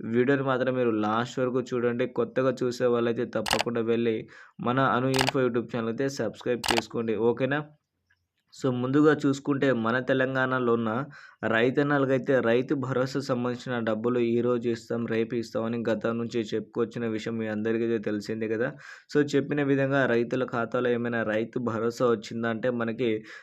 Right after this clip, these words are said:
జనవరి ఇరవై ఏడో తారీఖు వరకు అయితే ఎవరికైతే ఒక్క రూపాయి కూడా రాలేదండి. So, ఇప్పుడు వచ్చేసి మన రైతుల ఖాతాలో ఈ రైతు భరోసా సంబంధించిన నిధులు అనేది విడుదల అవుతున్నాయి. So, మొన్న చూసుకుంటే మన తెలంగాణలో వచ్చేసి రైతుల ఖాతాలో డబ్బులు అయితే విడుదల చేస్తున్నట్టు మనకైతే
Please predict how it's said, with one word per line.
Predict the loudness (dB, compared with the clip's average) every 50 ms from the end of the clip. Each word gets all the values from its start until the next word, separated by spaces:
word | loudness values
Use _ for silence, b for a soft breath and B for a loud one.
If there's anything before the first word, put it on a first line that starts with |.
| B B -2
జనవరి | 2 2 4 4 4 4 6 6 6 6
ఇరవై | 6 4 4 4 4
ఏడో | 4 4 4
తారీఖు | 2 2 2 2 2 2
వరకు | 2 2 2 0
అయితే | 0 0 0 2
ఎవరికైతే | 2 2 2 2 2 2 2 0 -2 -4
ఒక్క | -4 -4 -2 -2
రూపాయి | -2 0 0 0 0 2
కూడా | 2 2 0 0
రాలేదండి. | 0 0 -2 -2 -2 -2 -2 -2 -2 -2 -2
So, | -2 -2 -4 -4 -4
ఇప్పుడు | -6 -6 -2 0 0
వచ్చేసి | 2 2 0 -4 -4 -4
మన | -4 -4 -2 -2
రైతుల | 0 -2 -2 -2 -2 -2 -2 0
ఖాతాలో | 0 -2 -2 -2 -2 -2 -2 0 0 0 -2 -2 -6 -8 -12 _ _ _ _ _ _ -8
ఈ | -4 0 2 2
రైతు | 4 4 4 2 2 0 -2
భరోసా | 0 0 0 0 0 -2 -4 -6 -4
సంబంధించిన | -4 -4 -2 -2 -2 -4 -4 -6 -4 -4 -4 -4 -4 -8 -12 B B B B B B B -2
నిధులు | 0 2 4 4 4 4 4
అనేది | 4 2 0 0 0 0
విడుదల | 0 0 0 0 0 2 0 0 0
అవుతున్నాయి. | -2 -2 -4 -4 -4 -4 -4 -2 -4 -6 -8 -14 _ _ _
So, | _ -4 -2 -2
మొన్న | 0 0 0 0 -2 -2
చూసుకుంటే | -2 -2 -4 -4 -4 -4 -2 -2 0
మన | 0 0 0 -2
తెలంగాణలో | -2 -2 -2 -2 -2 -2 -2 -2 0 0 0 -2
వచ్చేసి | -2 -4 -4 -6 -6 -4 -2 0
రైతుల | 0 0 0 0 -2 -2
ఖాతాలో | 0 0 -2 0 0 0 0 -2
డబ్బులు | -2 -2 -2 -2 -2 -2 -2
అయితే | -2 -4 -4
విడుదల | -4 -2 -2 -2 0 0 0 -2 -2
చేస్తున్నట్టు | -2 -4 -6 -6 -6 -8 -8 -6 -6 -4 -4 -4
మనకైతే | -4 -4 -4 -2 -2 -2 0 0